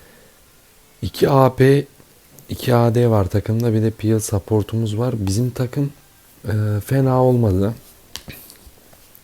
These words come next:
Echo pick'i dışında gayet iyi bence.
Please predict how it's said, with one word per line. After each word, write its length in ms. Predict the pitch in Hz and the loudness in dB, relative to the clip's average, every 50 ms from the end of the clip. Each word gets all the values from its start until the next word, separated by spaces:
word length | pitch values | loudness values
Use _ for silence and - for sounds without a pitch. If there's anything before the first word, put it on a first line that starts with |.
| - - - - - - - | -20 -20 -20 -20 -20 -6 -2
Echo 280 | 110 107 107 - 123 113 | 0 0 2 2 0 -2
pick'i 340 | - 117 110 - - 117 113 | -2 -6 -10 -6 -4 -2 0
dışında 520 | 117 110 - 113 110 107 107 113 123 120 | 0 0 0 0 -2 -2 0 0 0 0
gayet 460 | 104 101 104 101 101 104 110 110 - | 2 2 2 4 4 2 2 0 -2
iyi 300 | 101 90 101 101 98 90 | -2 0 2 2 2 2
bence. 460 | 87 85 85 85 85 82 90 107 123 | 0 0 -2 -2 -2 0 0 0 0